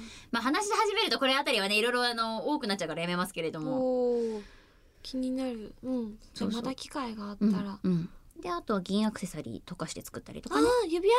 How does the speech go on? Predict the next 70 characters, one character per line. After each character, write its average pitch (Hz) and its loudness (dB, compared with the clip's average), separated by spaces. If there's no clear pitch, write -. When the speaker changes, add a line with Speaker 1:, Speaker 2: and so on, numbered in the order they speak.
Speaker 2:
つ - -18
け 494 2
て 415 0
る 294 0
よ 254 0
ね、 269 -2
Speaker 1:
あ、 277 2
Speaker 2:
み 269 4
ゆ 262 0
み - -2
ね。 254 -2
Speaker 1:
そ 320 4
う。 - 4
今 370 4
日 403 2
は 381 4
つ - -18
け 294 0
て 262 0
な 240 4
い 208 -2
け 185 -2
ど、 196 4
Speaker 2:
う 294 -2
ん - -4
う - -2
ん。 - -2
Speaker 1:
そ 226 2
う 202 0
そ 180 -2
う。 - -2
自 196 0
分 220 2
で 208 0
銀 202 0
を 135 0
ね、 170 -2
溶 170 -4
か 170 -4
し - -8
て 143 -6
形 151 -8
作 131 -6
っ - -4
て、 - -8
み 175 -2
た 113 -6
い 82 -10
な - -12
の - -12
と - -16
か、 139 -8
銅 175 2
を 151 2
叩 127 -8
い 120 -6
て 117 -6
お 131 -4
皿 123 -8
作 - -12
っ - -10
た - -20
り - -18
と - -14
か 262 -2
ね。 311 0
Speaker 2:
お 285 -6
花 330 -2
の 320 -2
ね、 330 -2